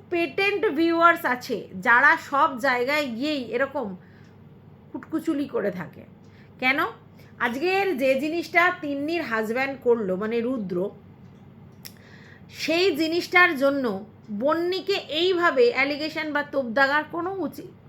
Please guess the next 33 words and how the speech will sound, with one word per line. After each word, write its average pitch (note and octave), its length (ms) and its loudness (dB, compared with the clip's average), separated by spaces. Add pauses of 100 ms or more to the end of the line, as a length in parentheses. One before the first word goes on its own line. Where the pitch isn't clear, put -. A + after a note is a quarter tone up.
(100)
দরকার B3 360 -2
ছিল E3 200 -8
না। D#3 160 -12 (340)
হ্যাঁ, G#3 220 0 (320)
বন্নি C4 440 -4 (200)
লাভ A3 280 2
রিয়াক্ট C#4+ 280 2
দিয়েছে, D4+ 300 -2
ভুল C4+ 280 -4
করেছে, D4+ 440 0
সেই C4 200 -4
ব্যাপারটা C4 400 -2
বলেছে, B3+ 540 -4
ঠিক F4 220 -4
আছে, F#3 280 -10
কিন্তু C4 260 -8 (340)
তারপরে E4+ 500 8
যে D#4 200 -2
লেভেলের D#4 380 0
হাউমাউ C#4 500 0
হলো, C4+ 360 2 (180)
কোনো F4 180 0
লাভ A#3 260 0
হলো E3 220 -8
না। D#3 80 -16 (440)
তারপরে F#4 440 6
বন্নি E4 320 0
মুখ E4 280 -2
খুললো E4+ 280 0
না, E4 300 0
সেটা A3+ 220 -6
নিয়ে C4 180 -6
হলো। B3+ 300 -4